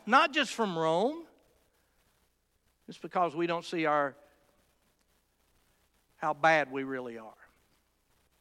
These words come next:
The Bible tells me over in the third chapter, uh, um, of second, second chapter of the book of Romans, that there's none good.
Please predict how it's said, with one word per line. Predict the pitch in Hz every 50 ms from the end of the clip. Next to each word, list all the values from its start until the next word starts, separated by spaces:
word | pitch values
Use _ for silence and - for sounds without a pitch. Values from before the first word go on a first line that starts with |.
| _ _ _ _ _ _ _ _ _ _ _ _ _ _ _ _ _ _ -
The | -
Bible | 156 170 196 190 180 160
tells | - 185 170 165 151 131
me | 156 165 160
over | 156 160 156 143 156
in | 151 143
the | 139 127
third | - 160 151 143
chapter, | - 165 160 151 - - 143 139 135 135 127 - _ - _ _ _ _ _ _ - - - - - -
uh, | 139
um, | 139 131 123 - 123 131 127 123 135 123 - -
of | 139 127 127 120 -
second, | - 202 175 170 139 123 123 - _ _ _ _ _ - _ _ _ _ -
second | - 180 156 131 123 -
chapter | - 135 120 - - 127 127
of | 131
the | 123
book | 127 160 156 -
of | 151 143
Romans, | 165 190 196 190 165 147 139 135 - - _ _ _ _ _ _ _ _ _ _ _ _ _ _ _ _ _ _ -
that | 151 147 -
there's | - 139 135 123 135
none | 151 170 190 185 160
good. | 139 131 117 110 110